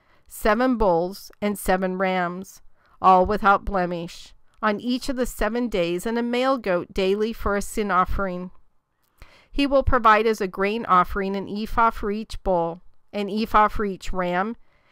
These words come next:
and a gallon of olive oil for each ephah of grain. In the seventh month, on the fifteenth day of the month,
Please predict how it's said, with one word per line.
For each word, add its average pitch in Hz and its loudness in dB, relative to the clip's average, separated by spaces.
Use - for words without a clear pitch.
and 240 2
a 254 4
gallon 233 2
of 254 -2
olive 190 2
oil 165 -2
for - -2
each 202 -8
ephah 208 4
of 196 -4
grain. 180 -4
In 214 -4
the 220 0
seventh 247 -2
month, 196 -4
on 202 2
the 202 -2
fifteenth - -2
day 233 2
of 240 -2
the 254 4
month, 190 -2